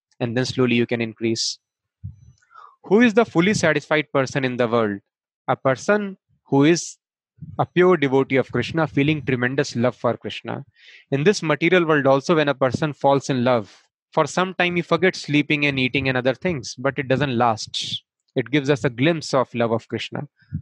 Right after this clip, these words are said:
So person who is dev-, who has developed love of Krishna, who is a pure devotee,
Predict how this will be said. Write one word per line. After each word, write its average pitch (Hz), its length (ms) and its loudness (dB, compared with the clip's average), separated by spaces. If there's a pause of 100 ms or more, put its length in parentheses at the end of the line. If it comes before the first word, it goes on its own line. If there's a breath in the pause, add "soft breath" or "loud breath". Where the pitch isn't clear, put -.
(120)
So 135 140 -4
person 139 400 -2
who 143 100 -2
is 143 140 0
dev-, 123 320 -2
who 131 120 2
has 131 140 2
developed 123 420 0
love 120 240 0
of 156 160 -2
Krishna, 170 460 -2
who 139 100 2
is 123 100 2
a 131 80 2
pure 151 280 2
devotee, 147 500 0